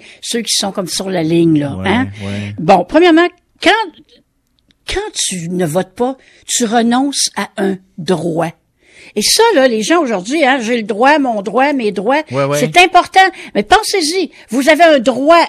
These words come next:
Speaker 1: exceptionnel et celui-là, vous ne vous en servez pas. C'est, c'est pas logique. C'est pas logique, euh, du tout. Aussi, évidemment, on sait que si, euh,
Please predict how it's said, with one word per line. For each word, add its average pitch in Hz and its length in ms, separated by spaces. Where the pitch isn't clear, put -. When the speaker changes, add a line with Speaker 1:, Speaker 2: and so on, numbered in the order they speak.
Speaker 1:
exceptionnel 311 640
et 285 360
celui-là, 302 460
vous 320 140
ne 269 60
vous 233 80
en 262 80
servez 233 340
pas. 170 320
C'est, 254 300
c'est - 160
pas 339 160
logique. 175 400
C'est 240 100
pas 269 140
logique, 254 420
euh, 247 120
du 220 300
tout. 285 300
Aussi, 254 380
évidemment, 208 460
on 165 60
sait 269 320
que 202 120
si, 285 500
euh, 175 240